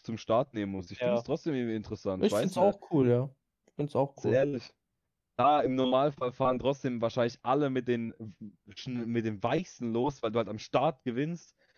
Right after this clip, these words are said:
Speaker 1: Aber trotzdem, ich mein, ab und zu kann es vielleicht trotzdem mal ein Gamechanger sein, ganz ehrlich.
Speaker 2: Auf jeden Fall. Ist halt nochmal ein komplett ta-, anderer taktischer Ansatz, finde ich.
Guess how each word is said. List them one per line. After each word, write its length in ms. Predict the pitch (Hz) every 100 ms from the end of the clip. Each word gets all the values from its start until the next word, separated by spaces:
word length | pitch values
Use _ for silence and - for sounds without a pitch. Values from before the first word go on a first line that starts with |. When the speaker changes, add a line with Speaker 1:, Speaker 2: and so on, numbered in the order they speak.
| _ _
Speaker 1:
Aber 100 | - - -
trotzdem, 600 | 131 - - 127 110 101 _
ich 140 | -
mein, 320 | 120 117 110 - -
ab 160 | 135
und 120 | 165
zu 160 | 139 170
kann 180 | - 151
es 100 | 139
vielleicht 200 | 139 131
trotzdem 300 | 156 - 160
mal 80 | 143
ein 100 | 131
Gamechanger 600 | 139 170 - 135 113 101
sein, 320 | 104 98 104
ganz 220 | 110 147
ehrlich. 300 | 131 143 131
Speaker 2:
Auf 160 | - _
jeden 120 | 110
Fall. 300 | - 123 123 _ _ _ _ _ _ -
Ist 100 | -
halt 140 | 123
nochmal 260 | 131 131 135
ein 60 | 123
komplett 380 | 135 135 -
ta-, 160 | - - -
anderer 420 | 139 135 131 131
taktischer 420 | 135 127 120 127
Ansatz, 320 | 143 127 107
finde 260 | - 110
ich. 100 | 120